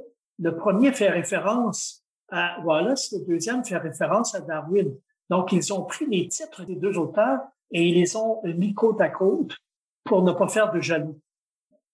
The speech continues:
Et tu as parlé de fair play. C'est vrai que c'est un exemple extraordinaire de fair play parce que Darwin est complètement catastrophé lorsqu'il reçoit la lettre de Wallace,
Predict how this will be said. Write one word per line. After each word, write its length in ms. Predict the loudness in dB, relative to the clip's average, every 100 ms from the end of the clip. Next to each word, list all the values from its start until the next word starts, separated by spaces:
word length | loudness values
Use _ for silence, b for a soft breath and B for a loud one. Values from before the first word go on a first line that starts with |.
| _ 0
Et 340 | 2 2 -2
tu 80 | -4
as 40 | 0
parlé 320 | 0 2 2
de 80 | 0
fair 240 | -6 -6
play. 260 | -8 -6 -8 _ _ _
C'est 280 | -8 -8 -10
vrai 200 | -8 -8
que 60 | -8
c'est 100 | -10
un 60 | -10
exemple 340 | -6 -2 -2
extraordinaire 540 | -2 -4 -4 0 2
de 100 | 2
fair 260 | 0 -4 0
play 140 | -2
parce 180 | -2 -8
que 80 | -8
Darwin 360 | -8 -4 -2 -4
est 120 | -4
complètement 600 | -6 0 0 2 0 0
catastrophé 760 | -2 -4 -4 -6 -10 -8 -6
lorsqu'il 320 | -6 -8 -8
reçoit 320 | -6 -6 -6 -6
la 100 | -4
lettre 200 | -4 -2
de 60 |
Wallace, 540 | 2 2 2 -2 -6